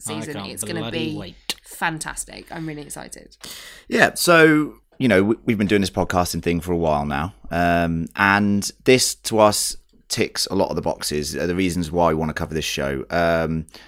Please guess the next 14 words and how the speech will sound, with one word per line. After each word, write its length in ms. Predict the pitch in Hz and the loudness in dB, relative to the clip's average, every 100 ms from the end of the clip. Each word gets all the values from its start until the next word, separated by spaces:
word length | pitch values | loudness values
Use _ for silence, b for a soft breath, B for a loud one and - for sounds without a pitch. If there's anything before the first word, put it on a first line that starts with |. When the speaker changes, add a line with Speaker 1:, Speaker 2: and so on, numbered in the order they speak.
| B | B
Speaker 3:
Stephen 360 | - 139 117 107 | -4 2 4 2
King 260 | 104 101 | 2 2
novels, 600 | 92 87 90 87 82 - - _ _ - | 0 0 0 0 -2 -8 -12 _ _ -2
number 220 | 90 87 | 0 2
one, 480 | 90 87 87 85 - - | 4 4 4 0 -4 -6
straight 220 | - 76 | -2 0
off 100 | - | 0
the 60 | |
bat. 340 | - 82 80 - _ _ - | 4 6 6 2 _ _ -18
Speaker 2:
Mm-hmm. 260 | 101 101 - | -14 -12 0
Speaker 3:
Grew 160 | 101 | 4
up 100 | 98 85 | 4 4
reading 380 | 90 87 87 | 2 2 2
them, 360 | 87 85 87 - | 0 0 -2 -4